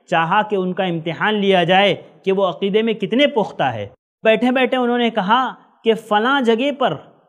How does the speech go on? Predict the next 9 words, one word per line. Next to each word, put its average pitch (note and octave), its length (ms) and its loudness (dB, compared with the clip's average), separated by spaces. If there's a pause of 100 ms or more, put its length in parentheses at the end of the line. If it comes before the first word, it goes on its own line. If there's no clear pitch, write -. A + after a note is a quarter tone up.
(240)
एक C4+ 260 -2 (120)
आदमी G#3 500 0
ने G#3 180 0 (440)
गैरुल्लाह A3+ 640 2
के B3 200 -2
नाम A3+ 380 0
से C#4 160 -4
मुर्गा G3 420 2
ज़बह D3+ 260 0